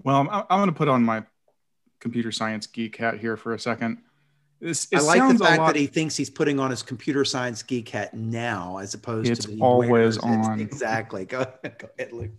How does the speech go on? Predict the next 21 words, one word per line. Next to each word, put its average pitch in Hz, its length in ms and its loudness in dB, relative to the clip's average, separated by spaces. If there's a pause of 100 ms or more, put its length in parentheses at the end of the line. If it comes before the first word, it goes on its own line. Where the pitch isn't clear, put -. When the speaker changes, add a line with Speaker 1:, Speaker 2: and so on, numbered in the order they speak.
(300)
Speaker 1:
But 123 280 2
I, 160 160 0
I, 202 300 0
it 214 160 6
sounds 277 360 4
to 208 80 2
me 180 120 4
like 156 180 2
they're 139 120 2
basically 139 420 0
restating 120 1080 0 (140)
the, 117 380 -2
the 107 100 -6
halting 120 460 -6
problem, 107 560 -8 (160)
where, 110 560 -2 (220)
you 127 80 -4
know, 117 100 -2
a 127 60 -2
Turing 175 400 2
machine, 120 680 0